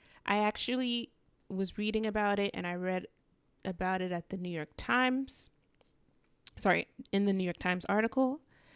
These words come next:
And they named where it's happening everywhere else. Is that it's happening also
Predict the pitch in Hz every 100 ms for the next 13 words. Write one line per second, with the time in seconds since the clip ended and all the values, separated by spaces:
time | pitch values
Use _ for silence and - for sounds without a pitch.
0 | _ _ 214 208 208 240 269 240 233 214
1 | - 185 220 220 226 226 220 214 214 214
2 | 208 240 165 170 190 185 185 202 202 208
3 | 196 190 - _ - 202 247 220